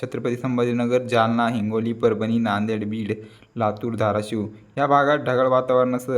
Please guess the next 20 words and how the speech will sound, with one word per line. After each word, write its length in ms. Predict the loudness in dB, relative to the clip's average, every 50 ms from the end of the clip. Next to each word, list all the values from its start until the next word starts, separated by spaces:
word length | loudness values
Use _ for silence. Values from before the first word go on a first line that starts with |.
| -2 -2
हलका 220 | -4 -4 -2 -2 -2
मध्यम 380 | 0 0 0 0 -2 -2 -2 -4 -8 -14 -20 -20 -20 _
स्वरूपाचा 320 | -4 -2 2 2 2 2 2
पाऊस 440 | 2 2 2 2 2 0 -4 -8 -14 -6 0
भाग 180 | 2 2 2
बदलत 400 | 2 2 2 2 2 0 -2 -2
झालेला 340 | 0 0 0 2 2 2 2
आपल्याला 240 | 0 0 0 -2 -2
पाहायला 360 | 0 0 0 0 0 -2 -4
मिळणार 340 | -4 -4 -4 -4 -4 -4 -4
आहे. 100 | -6 -8 -10 -12 -16 -8 -4 -4
तसेच 340 | -2 0 0 -2 -2 -4 -10 -18 -20 -20 -10 -8
शेतकरी 280 | -8 -8 -6 -6 -4
मित्रांनो, 340 | -4 -4 -4 -4 -4 -2 -2 0
विदर्भामध्ये 680 | 0 2 2 2 2 2 2 2 2 0 2 0 0
पाहिले 300 | 2 4 4 6 6 6
असता 400 | 4 2 2 0 2 4 6 6 6
अकोला, 400 | 4 2 0 0 2 4 4 4
अमरावती, 600 | 4 2 4 4 4 4 4 2 0 -4 -4 -4
गोंदिया, 480 | -2 -2 -2 0 0 -2 -2 -2 -2